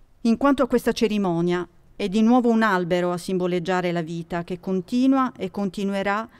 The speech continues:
anche meglio se protetta dalle nostre cure. E cerchiamo di ascoltarci tra generazioni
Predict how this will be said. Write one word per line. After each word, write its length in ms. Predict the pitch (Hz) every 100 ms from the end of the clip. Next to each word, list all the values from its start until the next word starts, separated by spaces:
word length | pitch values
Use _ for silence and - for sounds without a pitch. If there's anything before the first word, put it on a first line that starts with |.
| _ _ _ -
anche 340 | 202 208 208
meglio 580 | 202 202 170 170 190 214
se 200 | - 202
protetta 460 | 208 202 190 180 190
dalle 200 | 180 175
nostre 320 | 170 170 170
cure. 380 | - 151 156 165 _ _ _ - -
E 100 | 220
cerchiamo 480 | - 233 285 285 269
di 80 | 240
ascoltarci 720 | 233 240 220 247 254 - 226
tra 160 | 233
generazioni 880 | 214 214 214 214 - - 214 160 160